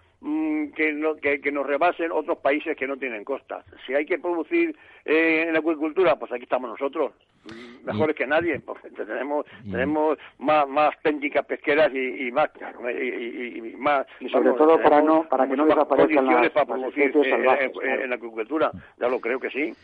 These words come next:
Speaker 2: Y además es una alternativa proteica
Speaker 3: Exacto.
Speaker 2: importante, que además se abarata mucho precisamente el consumo de esta proteína de, de alta calidad, o sea que esperemos que nos vayamos
Speaker 3: De origen
Speaker 2: abriendo
Speaker 3: animal. Ujú.
Speaker 2: camino. En fin, eh,
Speaker 3: Una
Speaker 2: y
Speaker 3: noticia, una noticia que quiero daros,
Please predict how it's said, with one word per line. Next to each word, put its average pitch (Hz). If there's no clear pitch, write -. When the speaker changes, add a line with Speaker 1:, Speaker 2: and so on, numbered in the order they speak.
Speaker 2:
Y 113
además 120
es 127
una 131
alternativa 101
proteica 95
Speaker 3:
Exacto. 92
Speaker 2:
importante, 107
que 95
además 90
se -
abarata 92
mucho 92
precisamente 90
el 87
consumo 90
de 87
esta 82
proteína 82
de, 78
de 76
alta 76
calidad, 78
o 78
sea 78
que 76
esperemos 78
que -
nos 76
vayamos 78
Speaker 3:
De -
origen 80
Speaker 2:
abriendo 80
Speaker 3:
animal. 87
Ujú. -
Speaker 2:
camino. 85
En 135
fin, 143
eh, 101
Speaker 3:
Una 175
Speaker 2:
y 180
Speaker 3:
noticia, 185
una 175
noticia 175
que 160
quiero 156
daros, 185